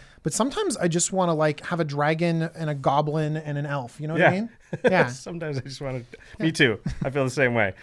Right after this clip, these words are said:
Speaker 2: Uh, one of the good things about core sets is it gives them ability to reprint cards that don't sort of fit into the sets. Like, if you're doing Dominaria, it's hard to reprint certain cards. Core sets don't take place on any specific plane or in any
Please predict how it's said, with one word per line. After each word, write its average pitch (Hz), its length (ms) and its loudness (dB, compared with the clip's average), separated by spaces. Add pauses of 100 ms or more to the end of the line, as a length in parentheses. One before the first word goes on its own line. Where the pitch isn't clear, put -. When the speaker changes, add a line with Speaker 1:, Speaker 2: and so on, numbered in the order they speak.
(260)
Speaker 2:
Uh, 143 240 12
one 226 220 6
of 285 60 4
the 233 60 10
good 226 220 2
things 254 140 4
about 175 160 8
core 214 140 6
sets 208 200 0
is 151 120 0
it 147 100 0
gives 165 180 4
them 180 160 4
ability 151 380 4
to 143 140 -4
reprint 127 440 -4
cards 123 400 0 (240)
that 131 160 0
don't 156 220 6
sort 151 180 2
of 113 80 -2
fit 143 240 2
into 131 260 0
the 107 60 -2
sets. 135 220 0
Like, 139 120 4
if 151 100 -2
you're 190 120 2
doing 170 200 2
Dominaria, 135 520 6 (240)
it's 165 160 -2
hard 160 280 8
to 143 100 0
reprint 127 420 0
certain 107 240 -2
cards. 107 260 2
Core 240 220 4
sets 220 260 2
don't 143 440 2 (340)
take 143 260 0
place 131 280 -2
on 123 120 0
any 123 320 0
specific 113 680 -4
plane 113 360 0
or 107 100 4
in 104 100 2
any 104 320 -2